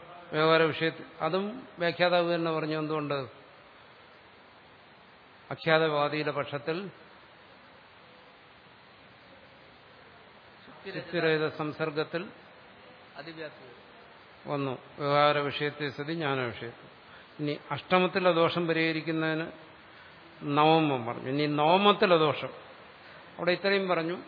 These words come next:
Speaker 1: എന്താണ്? ദീപത്തിലും മറ്റും അവിടെ ഇത്രേ പറഞ്ഞുള്ളൂ. എന്താണ്? സജാതീയത്വം ചേർത്തത് എന്തിനു വേണ്ടിയിട്ടാണ് എന്നവിടെ പറഞ്ഞു.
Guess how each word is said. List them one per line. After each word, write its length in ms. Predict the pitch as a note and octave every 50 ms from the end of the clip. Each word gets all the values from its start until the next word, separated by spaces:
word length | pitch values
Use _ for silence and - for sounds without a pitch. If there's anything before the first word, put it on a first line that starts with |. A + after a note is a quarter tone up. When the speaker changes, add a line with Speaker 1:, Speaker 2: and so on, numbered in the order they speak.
| - - - - - - - - - - -
Speaker 1:
എന്താണ്? 520 | F3 D#3+ E3 D#3+ D#3 D3+ D3 C#3+ C3+ A#2 - - - - - - - - - - - - - - - - - - - - - - - - - -
ദീപത്തിലും 520 | E3 E3+ F3 F3+ F#3 F3+ F3+ F#3 F3 E3+ E3
മറ്റും 340 | E3 D3 - E3+ F#3+ B3 - - - - - - - - - - - - - - - - - - -
അവിടെ 180 | - C#3 D3
ഇത്രേ 260 | D#3+ D#3 E3+ F3 F#3+ F#3+
പറഞ്ഞുള്ളൂ. 480 | F#3 F3+ F3+ F#3 F#3+ F3+ F3 D#3+ D#3
എന്താണ്? 320 | D#3 D3+ D#3 D#3 D#3 D#3 C#3+
സജാതീയത്വം 1200 | - D3+ D3+ D3+ D#3 D#3+ D#3+ D3+ D#3 D#3 D#3 E3+ F3+ - - - - - - E3 D#3+ D#3+ D#3+ D#3+ -
ചേർത്തത് 580 | D3+ D#3 D#3 D3+ - D#3+ D3+ D3 D#3+ F3 - - - - - - - - - - - - - - - - - - - -
എന്തിനു 300 | - D3+ D3+ D#3 E3+ E3+
വേണ്ടിയിട്ടാണ് 600 | E3 D#3+ D#3 D3 D3 D3 C#3+ D3 C#3 C3+ C3 C3+ - - - - - - - - - - - - - - - - - - - - - - F#3 F3 D3 A#2 - - - - - - - - - - - - - - - - - - - - - - - - - - - -
എന്നവിടെ 340 | D3 D3 D#3 D#3 D3+ C#3 C#3+
പറഞ്ഞു. 340 | - C#3 C3+ C#3 C3+ -